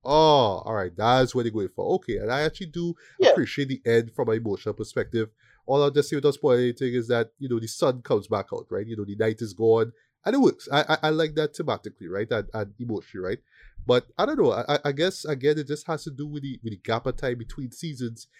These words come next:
Speaker 1: You was expecting, all right, okay, well, like, from, from H B O's perspective, though, like, all right, like, folks, you wait long for season four.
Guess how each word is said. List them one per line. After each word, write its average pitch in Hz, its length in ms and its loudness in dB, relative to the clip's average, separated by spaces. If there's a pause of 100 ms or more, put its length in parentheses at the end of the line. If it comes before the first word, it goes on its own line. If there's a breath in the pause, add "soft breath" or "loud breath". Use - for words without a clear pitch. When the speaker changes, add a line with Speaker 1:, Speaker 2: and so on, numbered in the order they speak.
(160 soft breath)
Speaker 1:
You 151 100 2
was 170 100 2
expecting, 190 440 2
all 180 120 4
right, 107 160 2 (140)
okay, 147 300 -2
well, 113 460 2 (160)
like, 143 220 2 (140)
from, 165 200 0 (100)
from 165 180 -4
H 156 240 -2
B 160 80 0
O's 165 140 -2
perspective, 151 480 -4
though, 107 160 -2 (300 soft breath)
like, 107 100 -4
all 160 80 4
right, 104 220 2
like, 110 180 -2 (300)
folks, 190 340 4
you 120 80 0
wait 131 300 -2
long 135 400 2
for 147 80 -6
season 113 260 -8
four. 170 360 2